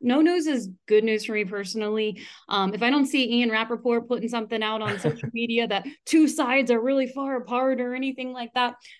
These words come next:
Speaker 1: Joe's been there since day one. And I think that's absolutely huge. I think it's gonna be something we see before, uh, they start the season, maybe preseason games start, but, but it will get done, Bengals fans. I feel very optimistic that will happen. Uh, we'll, we'll talk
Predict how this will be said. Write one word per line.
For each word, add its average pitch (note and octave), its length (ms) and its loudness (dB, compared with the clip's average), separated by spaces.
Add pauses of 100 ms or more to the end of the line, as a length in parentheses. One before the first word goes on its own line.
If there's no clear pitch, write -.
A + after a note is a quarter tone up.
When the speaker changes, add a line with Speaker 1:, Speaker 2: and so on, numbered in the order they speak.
Speaker 1:
Joe's B3+ 220 6
been B3 200 2
there A#3+ 140 2
since A#3 260 -4
day A3+ 200 0
one. G#3+ 280 -4
And G3+ 100 -4
I G#3 80 -2
think G#3+ 200 -6
that's G#3 200 -4
absolutely G#3 440 -4
huge. G#3 320 -4
I G3 100 -2
think G3+ 180 -6
it's G3+ 100 -10
gonna G#3 200 -6
be G3+ 340 -4 (280)
something C#4+ 360 4
we A#3+ 140 6
see B3 180 0
before, A3 580 0
uh, G3 320 -4
they G#3 140 -2
start G#3 240 -4
the G#3+ 100 -8
season, G3+ 280 -2
maybe G#3 500 -4
preseason G3 420 0
games F#3 280 2
start, F#3 260 -4
but, F#3 240 -6
but G#3+ 140 0
it G#3+ 140 2
will G3+ 160 -2
get F#3+ 240 -4
done, F#3 260 -2
Bengals F3+ 320 -2
fans. F#3 180 -4
I F#3 100 -4
feel G3 200 -4
very G3 500 -2
optimistic F#3 640 -2
that F#3 220 -6
will F#3 180 -2
happen. F#3 540 -2 (360)
Uh, A#3 260 0
we'll, C4+ 140 -6
we'll E4 140 0
talk C#5+ 220 4